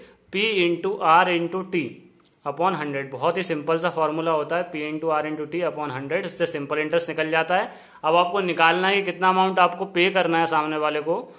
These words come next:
तो आपको क्या करना है, जो आपने principal लिया था उसमें आपको interest को ऐड कर देना है, आपका जो amount है वो आ जाएगा। ठीक है, तो अब हम सबसे पहले discuss कर लेते हैं questions,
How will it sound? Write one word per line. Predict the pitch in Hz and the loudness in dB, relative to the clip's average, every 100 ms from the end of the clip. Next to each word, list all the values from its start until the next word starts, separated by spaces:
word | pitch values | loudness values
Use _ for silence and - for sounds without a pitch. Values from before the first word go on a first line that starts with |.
| - _ | -20 _
तो | 190 208 | -4 -2
आपको | 190 156 156 190 | 2 2 2 -4
क्या | 185 180 | -2 0
करना | 170 175 185 | 0 2 0
है, | 185 208 | 0 -2
जो | 165 | 4
आपने | 175 175 190 | 4 4 0
principal | 196 170 165 185 170 | -2 -2 0 0 0
लिया | 151 156 180 | 2 2 2
था | 208 | 2
उसमें | 170 170 165 | 0 0 -2
आपको | 165 180 | -2 -4
interest | 151 156 170 180 | -4 -2 -2 0
को | 151 | -2
ऐड | 143 | -2
कर | 160 156 | -4 0
देना | 170 180 | 0 0
है, | 220 233 | -4 -4
आपका | 151 - 151 | -6 -6 -4
जो | 151 | -4
amount | 143 139 143 143 | -4 -6 -6 -8
है | |
वो | 240 160 | -8 -6
आ | 123 | -8
जाएगा। | 123 127 131 _ _ _ _ _ _ _ _ | -10 -16 -20 _ _ _ _ _ _ _ _
ठीक | - 208 | -6 2
है, | 247 247 - - | 2 0 -16 -18
तो | - 185 | -4 2
अब | 196 | 4
हम | 208 | 2
सबसे | 214 - - 190 | 0 -2 -2 2
पहले | 180 185 | 2 2
discuss | 196 160 151 190 185 | -2 -6 -6 -4 -2
कर | 175 | -2
लेते | 160 165 196 | 0 0 0
हैं | 214 | -2
questions, | 151 147 185 262 - | -2 0 0 -2 -6